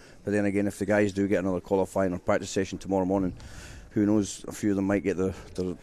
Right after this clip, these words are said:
Speaker 2: at
Speaker 1: things
Speaker 2: least he's
Speaker 1: ironed
Speaker 2: got,
Speaker 1: out.
Speaker 2: at least he has got one full lap on it today, which is better than nothing. At least he's got a
Speaker 1: <laughs>
Speaker 2: bit more of a starting point now to work from in terms of, like, you know, the setting, 'cause they came here with no base setting whatsoever, so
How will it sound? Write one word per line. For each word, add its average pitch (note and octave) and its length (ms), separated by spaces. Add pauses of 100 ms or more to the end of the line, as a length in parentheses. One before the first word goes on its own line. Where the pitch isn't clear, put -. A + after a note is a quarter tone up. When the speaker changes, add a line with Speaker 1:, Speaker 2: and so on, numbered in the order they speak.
(200)
Speaker 2:
at - 0
Speaker 1:
things B2 320
Speaker 2:
least B2 100
he's A#2 120
Speaker 1:
ironed A2+ 200
Speaker 2:
got, A2+ 80
Speaker 1:
out. A#2+ 140
Speaker 2:
at D#3+ 100
least D3+ 220
he C3+ 80
has B2+ 180
got B2+ 220
one B2 200
full A#2 280
lap A#2+ 200
on G#2+ 120
it G#2+ 200
today, G#2+ 300
which G2+ 160
is A2 60
better A#2 220
than G#2+ 120
nothing. G#2+ 220
At G2+ 100
least B2+ 160
he's - 140
got B2 120
a - 60
Speaker 1:
<laughs> D3 60
Speaker 2:
bit C#3 80
more B2 120
of G#2+ 80
a A2 40
starting A#2+ 520
point A#2 280
now A2 160
to - 120
work A#2 320
from G#2+ 200
in G2+ 80
terms G#2 260
of, G2+ 140
like, G#2+ 180
you A#2+ 80
know, G2+ 160 (300)
the - 60
setting, - 360
'cause G#2+ 120
they A2 60
came A#2 260
here G#2+ 120
with G#2+ 100
no A2 160
base G#2+ 280
setting A2 320
whatsoever, G#2+ 500
so G#2 240